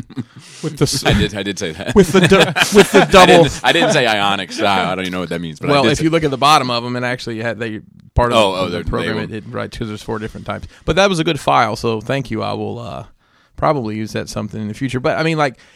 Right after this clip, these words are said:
Speaker 1: in my mind, I would have made those out of a, uh, um, corrugated cardboard and some, um,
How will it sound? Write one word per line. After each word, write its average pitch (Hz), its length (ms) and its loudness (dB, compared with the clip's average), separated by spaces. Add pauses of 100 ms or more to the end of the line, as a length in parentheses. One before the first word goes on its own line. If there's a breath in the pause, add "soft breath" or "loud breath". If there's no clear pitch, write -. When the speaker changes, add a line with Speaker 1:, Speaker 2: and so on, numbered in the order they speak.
Speaker 1:
in 135 140 -2
my 147 160 4
mind, 170 380 0
I 123 120 -2
would 143 120 -2
have 131 60 -2
made 135 200 -2
those 131 200 0
out 123 140 2
of 117 120 -4
a, 107 220 -6
uh, 87 340 -10 (500)
um, 92 480 -10 (840)
corrugated 131 380 -4
cardboard 131 580 0
and 120 300 -4
some, 113 260 -6
um, 104 440 -8